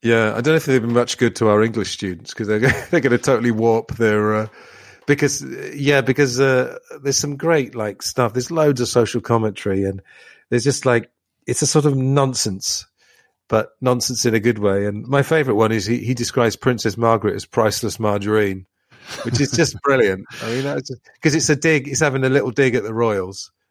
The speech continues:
Speaker 1: but
Speaker 2: Yeah.
Speaker 1: in a gentle way.
Speaker 2: I
Speaker 1: You know?
Speaker 2: guess the thing about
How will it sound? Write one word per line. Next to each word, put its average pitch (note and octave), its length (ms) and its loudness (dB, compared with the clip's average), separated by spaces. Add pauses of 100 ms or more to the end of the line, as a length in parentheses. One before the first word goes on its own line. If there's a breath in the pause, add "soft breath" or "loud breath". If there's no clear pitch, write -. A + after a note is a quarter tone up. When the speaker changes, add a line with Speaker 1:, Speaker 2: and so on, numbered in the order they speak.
(120)
Speaker 1:
but A#2 100 0
Speaker 2:
Yeah. F#2+ 120 2
Speaker 1:
in G#2+ 100 -4
a A2 60 -2
gentle G#2 420 -4
way. F#2 260 -8 (320 loud breath)
Speaker 2:
I - 40 -2
Speaker 1:
You B2 40 2
know? D3 100 2
Speaker 2:
guess - 260 -2 (180)
the C3+ 80 2
thing D#3+ 260 2
about D3 540 0